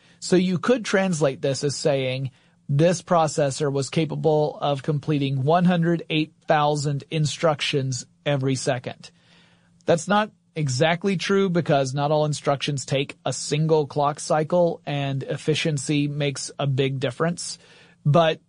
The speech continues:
it gives you a general idea of the capabilities of this microprocessor. Now, really, when you get down to it, everything that a processor does takes up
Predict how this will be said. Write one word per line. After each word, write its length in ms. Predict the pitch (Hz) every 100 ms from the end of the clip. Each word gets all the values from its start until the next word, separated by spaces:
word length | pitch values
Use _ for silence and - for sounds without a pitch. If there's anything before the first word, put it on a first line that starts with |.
| _
it 100 | 160
gives 260 | 156 233 196
you 100 | 202
a 80 | 156
general 600 | 117 147 165 165 147 -
idea 480 | 147 143 139 139 131
of 320 | - 135 127
the 80 | 139
capabilities 760 | 147 135 127 131 127 120 113 -
of 180 | 139 131
this 200 | 127 120
microprocessor. 1120 | 131 127 123 120 165 185 175 139 120 110 104 120 _ _ _ _ _ _ _ - - - _ _ _ _ _
Now, 340 | 180 165 165 - _ _ _ _ _ _ _ _ _
really, 340 | 165 220 285 262
when 140 | 196
you 60 | 180
get 140 | 180
down 200 | 185 185
to 100 | 165
it, 80 | 151
everything 480 | 160 190 - 180 170
that 140 | 151
a 160 | 139 135
processor 640 | - 151 147 151 139 139
does 400 | 127 135 147 151
takes 300 | - 151 -
up 240 | 147 131